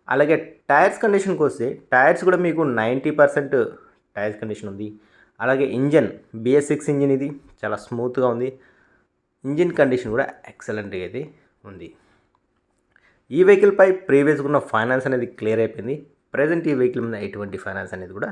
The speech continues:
లేదు. ఈ వెహికల్తో పాటు మీకు ఫైనాన్స్ క్లియరెన్స్ లెటర్స్ and ఆర్సీ, వెహికల్కి సంబంధించిన రికార్డు అనేది కూడా పూర్తిగా అయితే ప్రొవైడ్ చేస్తాం. And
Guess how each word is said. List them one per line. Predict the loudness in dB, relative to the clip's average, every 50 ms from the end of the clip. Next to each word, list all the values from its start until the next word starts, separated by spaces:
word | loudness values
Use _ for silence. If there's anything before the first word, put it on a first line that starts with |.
| -12 -16 _ -14 -12
లేదు. | -12 -12 -12 -16 -20 _ _ _ _ _ _ _ _ _
ఈ | -2 0
వెహికల్తో | 0 0 0 0 0 4 4
పాటు | 4 4 2 0 -2
మీకు | -2 -2 -4 -2 0
ఫైనాన్స్ | 0 2 2 0 -2 -2 0
క్లియరెన్స్ | 0 2 2 2 0 0 0
లెటర్స్ | 2 2 0 0 -2 -4 -6 -4 -4 -4
and | -4 -2 -4 -6 -4 -2 -2 0
ఆర్సీ, | 0 -2 -2 -6 -8 -8 -10 -14 _ _ _ _ -4
వెహికల్కి | -4 -2 0 0 0 2 2
సంబంధించిన | 0 0 0 -2 -2 -4 -6 -6 -8 -6 -8 -8 -12 -16 _ _ _ _ -12
రికార్డు | -10 -4 -2 -2 -2 -2
అనేది | -4 -4 -6 -6 -6
కూడా | -8 -8 -10 -14 _ _ _
పూర్తిగా | -14 -12 -12 -10 -10 -10 -10
అయితే | -10 -10 -12 -14 _ _ _ _
ప్రొవైడ్ | -12 -10 -8 -8 -10 -12 -14
చేస్తాం. | -18 -16 -16 -16 -16 -18 -18 -20 -20 -20 _ _ _ _ _ _ _ _ _ _ _ _ _ _ _ _ _ _ _ _ _ _ _ _ _ _ _ _ _ _ _ _ _ _ _ _ _ _ _ _ _ _ _ _ _ _ _ _ _ _ -4 -2
And | 2 4